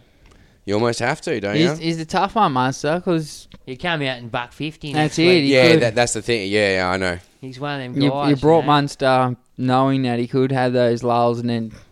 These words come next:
Speaker 1: Never
Speaker 2: go
Speaker 1: trade a
Speaker 2: to
Speaker 1: keeper.
Speaker 2: two hundred or whatever, but
Speaker 1: And, like, Munster's a genuine keeper, and you never trade a keeper. Like, I wouldn't
Speaker 2: I
Speaker 1: trade
Speaker 2: think
Speaker 1: Teddy or Turbo if I had them, unless there was my, like, I was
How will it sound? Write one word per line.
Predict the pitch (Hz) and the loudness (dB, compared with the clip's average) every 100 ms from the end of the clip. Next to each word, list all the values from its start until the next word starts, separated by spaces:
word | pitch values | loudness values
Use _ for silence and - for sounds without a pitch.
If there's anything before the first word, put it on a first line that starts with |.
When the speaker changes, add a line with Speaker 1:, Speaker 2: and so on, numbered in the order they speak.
| _ - | _ -10
Speaker 1:
Never | 117 123 | -4 -4
Speaker 2:
go | |
Speaker 1:
trade | 120 120 131 | 0 2 2
a | |
Speaker 2:
to | 135 | 2
Speaker 1:
keeper. | 113 131 | 2 4
Speaker 2:
two | 120 | 2
hundred | 117 117 113 | 2 -2 2
or | 117 | 2
whatever, | 117 113 107 107 | 4 2 0 -4
but | 113 98 - | -4 -4 -6
Speaker 1:
And, | 113 117 | -2 0
like, | 110 | -2
Munster's | 117 131 131 127 | 0 -2 -2 -6
a | 120 | -6
genuine | 101 123 127 120 | -2 -2 -2 -4
keeper, | 117 110 104 | -4 -4 -2
and | 104 98 | -4 -2
you | |
never | 98 101 | -4 -4
trade | 98 104 | -2 -2
a | 95 | -2
keeper. | 107 95 90 | -2 -2 -2
Like, | 95 123 | -2 0
I | |
wouldn't | 123 123 143 | -2 -2 -4
Speaker 2:
I | |
Speaker 1:
trade | 143 113 110 | 0 0 0
Speaker 2:
think | 120 | -4
Speaker 1:
Teddy | 120 110 110 104 101 | -4 -2 -2 -2 -4
or | - 104 101 | -4 -2 -2
Turbo | 98 - 107 101 104 | -2 -2 -2 0 0
if | 98 80 101 | 0 -2 -2
I | 104 98 | -2 0
had | 107 104 | -2 -2
them, | 117 127 | -4 -4
unless | 85 104 107 104 | -6 -4 -2 -2
there | 107 101 | -4 -4
was | 101 | -4
my, | 101 95 | -4 -4
like, | 87 92 | -4 -2
I | 95 | -2
was | 95 | -4